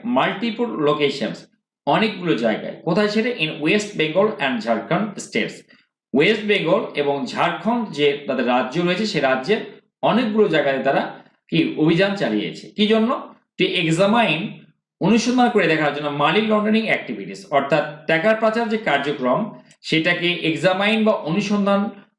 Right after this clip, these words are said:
করার জন্য বা পরীক্ষা নিরীক্ষা করার জন্য তারা অভিযান চালিয়েছে। Tied to suspected unlaw entry, যে টাকা পাচার কার্যক্রমটা সম্পৃক্ত, tied to মানে সম্পৃক্ত, কার সঙ্গে?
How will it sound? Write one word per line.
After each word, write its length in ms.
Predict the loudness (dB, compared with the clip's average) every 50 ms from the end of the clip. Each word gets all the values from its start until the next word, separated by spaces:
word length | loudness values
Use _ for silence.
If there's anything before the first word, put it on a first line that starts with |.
| _ _
করার 320 | 2 4 4 4 2 2 0
জন্য 540 | 0 -2 0 0 0 -2 -2 -4 -8 -14 -20 _ _ -2
বা 120 | 0 0 2
পরীক্ষা 360 | 2 2 2 2 2 2 0
নিরীক্ষা 220 | 2 2 2 2
করার 280 | 2 2 2 2 2 2
জন্য 140 | 0 -2 0
তারা 180 | 2 2 2
অভিযান 360 | 2 2 0 2 2 2 2 0
চালিয়েছে। 580 | 0 0 0 2 2 2 0 0 0 -2 -2 -4 -6 -12 -20 _ _ _ _ _ _ _ 0
Tied 540 | 2 2 2 2 2 0 -4 -8 -6 -2 0
to 100 | 0 0
suspected 800 | 0 0 0 0 0 -2 -2 -2 -2 -2 -2 0 2 2 2 2 -2 -8 -4 -2
unlaw 600 | -2 0 2 2 4 4 4 2 2 -2 -8 -14 -20 _ _ _ _ -2
entry, 440 | -2 -2 -2 -4 -8 -12 -14 -14 -16 -18 _ _ _ -20 -20 _ _ -10
যে 320 | -2 0 2 2 4 2 2
টাকা 280 | 2 0 2 2 2
পাচার 240 | 2 2 0 0 0
কার্যক্রমটা 720 | 0 0 0 0 0 -2 0 2 2 2 2 2 2 2 2
সম্পৃক্ত, 560 | 2 -2 -4 -4 -2 0 0 0 0 -2 -4 -6 -6 -2 0
tied 300 | 0 0 0 0 -2 -2
to 60 | 0
মানে 140 | 0 0 0
সম্পৃক্ত, 360 | -2 -4 -4 -2 -4 -2 0
কার 140 | 0 0 0
সঙ্গে? 300 | 0 0 -2 0 -2